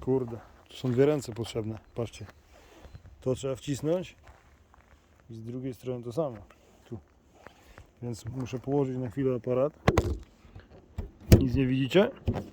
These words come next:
No.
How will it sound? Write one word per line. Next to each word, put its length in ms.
No. 220